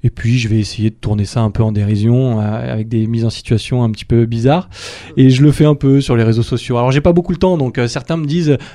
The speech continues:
Speaker 1: Oh, quand est-ce que tu remets ? » Alors, ça s'appelle Toc Toc Toc.
Speaker 2: Hmm.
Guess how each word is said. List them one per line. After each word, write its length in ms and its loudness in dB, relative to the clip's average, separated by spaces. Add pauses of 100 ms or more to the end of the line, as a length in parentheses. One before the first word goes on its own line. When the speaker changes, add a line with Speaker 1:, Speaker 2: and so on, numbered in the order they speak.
Speaker 1:
Oh, 80 -2
quand 180 -2
est-ce 100 -4
que 80 2
tu 160 0
remets ? » 240 4
Alors, 160 0
ça 60 -10
s'appelle 260 -2
Toc 240 0
Toc 180 2
Toc. 300 0 (100)
Speaker 2:
Hmm. 40 -18